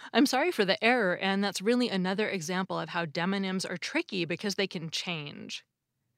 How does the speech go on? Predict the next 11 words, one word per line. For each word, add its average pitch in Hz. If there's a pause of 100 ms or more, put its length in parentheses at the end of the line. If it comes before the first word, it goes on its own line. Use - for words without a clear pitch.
(320)
Etymology 254
Online 190
says 185
the -
origin 208
of 165
the 175
name 170
Hoosier 170
is 175
unknown. 170